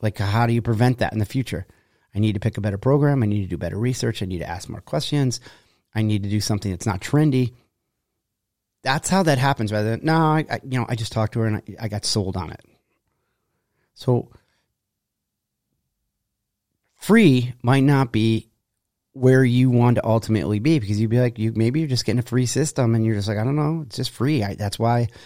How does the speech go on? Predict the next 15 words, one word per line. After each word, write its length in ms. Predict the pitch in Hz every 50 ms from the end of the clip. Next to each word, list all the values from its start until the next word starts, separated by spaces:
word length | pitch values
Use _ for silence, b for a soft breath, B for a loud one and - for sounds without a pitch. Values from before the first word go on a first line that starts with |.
| B B B
that 220 | - 123 131 - -
was 180 | 139 135 127
my 280 | 120 123 123 120 117 107
particular 760 | - - - - - 123 - - 123 120 117 110 107 107 - _ _
pain 260 | - 139 131 123 123 113
point, 280 | - - 98 82 - -
was 200 | 90 101 101 - - _ _ _ _ _ _ _
finances. 960 | _ - - - 135 139 147 143 135 127 98 82 85 85 - - - 101 -
So 140 | - 101 104
I 60 | 101
got 240 | 90 110 117 127 139
it 140 | 131 -
free, 480 | - - 165 156 139 113 113 127 135 - _ _ _ _ _ _ _ _ _ _ _ _ _ _ _ _ _ _ _ _
and 140 | - 120 127
then 420 | 127 127 127 123 123 123 117 120